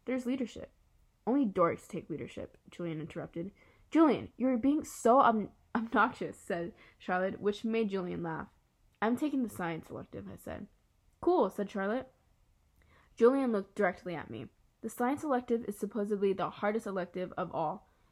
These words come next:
he said. "No offense. But if you've ever, ever been in a school before,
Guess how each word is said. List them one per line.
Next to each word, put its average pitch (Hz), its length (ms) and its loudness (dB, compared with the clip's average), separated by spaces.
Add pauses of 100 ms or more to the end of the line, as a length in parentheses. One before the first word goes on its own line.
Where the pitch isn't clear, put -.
(280)
he 214 80 -2
said. 156 400 -2
"No 233 200 4
offense. - 480 -8 (280)
But 247 120 6
if 254 80 2
you've 269 180 2
ever, 277 500 4
ever 214 240 4
been 202 360 0
in 196 80 -2
a 190 120 -2
school 202 220 -2
before, 160 480 -4